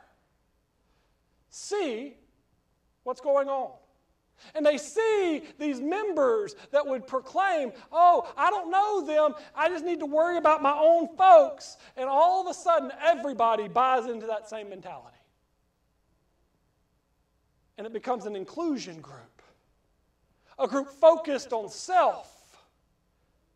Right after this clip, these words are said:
And all of a sudden, there's this group outside of the walls, outside of the understanding, that are going, "Wait a minute.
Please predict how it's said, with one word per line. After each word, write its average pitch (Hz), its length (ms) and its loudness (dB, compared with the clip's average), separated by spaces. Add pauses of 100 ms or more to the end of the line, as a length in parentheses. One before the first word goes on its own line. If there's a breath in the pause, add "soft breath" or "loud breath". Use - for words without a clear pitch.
(360)
And 269 60 0
all 403 280 6
of 339 100 0
a 262 60 2
sudden, 330 600 2 (140 loud breath)
there's 294 220 0
this 240 220 -8
group 370 480 -4 (100)
outside 359 840 0
of 294 180 0
the 277 60 -6
walls, 339 560 4 (180 loud breath)
outside 381 680 2
of 311 160 4
the 320 100 -2
understanding, 330 840 -4 (160 loud breath)
that 320 80 -10
are 302 60 -4
going, 311 280 0
"Wait 392 140 0
a 480 320 2 (220)
minute. - 320 -10